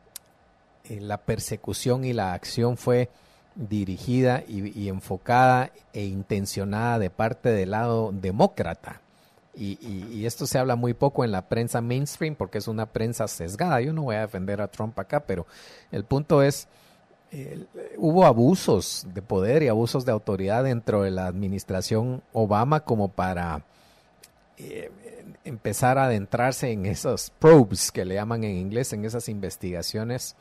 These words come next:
que se hicieron a la campaña de Trump. Ahora,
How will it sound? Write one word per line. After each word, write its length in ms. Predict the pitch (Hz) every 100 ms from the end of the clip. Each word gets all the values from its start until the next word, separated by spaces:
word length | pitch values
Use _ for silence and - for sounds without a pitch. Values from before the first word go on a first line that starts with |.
| _ - _ _ _
que 80 | 107
se 100 | -
hicieron 400 | 95 110 107 117
a 60 | 107
la 140 | 92
campaña 500 | - 92 113 117 113
de 60 | 101
Trump. 320 | 139 165 - - - - - -
Ahora, 380 | 131 143 107